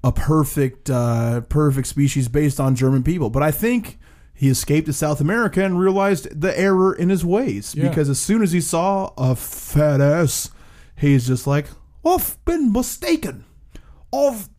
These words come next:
Speaker 1: I can't. Scheißenfund. I've made the," I can't. Where's my German at? Hold on.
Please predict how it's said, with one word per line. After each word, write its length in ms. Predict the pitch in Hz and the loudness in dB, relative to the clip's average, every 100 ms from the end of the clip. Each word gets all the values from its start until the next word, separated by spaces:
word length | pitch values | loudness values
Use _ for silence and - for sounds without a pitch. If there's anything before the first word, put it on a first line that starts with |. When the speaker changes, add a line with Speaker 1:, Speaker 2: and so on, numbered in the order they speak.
| 139 - - - _ | -20 -20 -20 -20 _
Speaker 1:
I 60 | 147 | -12
can't. 200 | - 120 - - - - | -10 -12 -14 -20 -20 -12
Scheißenfund. 680 | - 247 226 214 - 262 165 - - - - - - - - | -6 -2 0 0 4 4 4 -2 -18 -20 -20 -20 -20 -20 -10
I've 220 | - 180 143 | -2 -2 0
made 240 | 226 240 | -2 0
the," 160 | 175 131 - _ - - _ _ _ _ - _ 139 | -2 -4 -10 _ -20 -20 _ _ _ _ -20 _ -14
I 120 | 185 | -14
can't. 340 | 196 - 156 117 | -12 -12 -12 -6
Where's 180 | 185 | -2
my 120 | 190 147 | -2 -2
German 360 | 127 143 120 | -2 -2 -4
at? 200 | 58 67 - | -10 -16 -14
Hold 160 | 117 107 | -10 -10
on. 120 | 78 | -8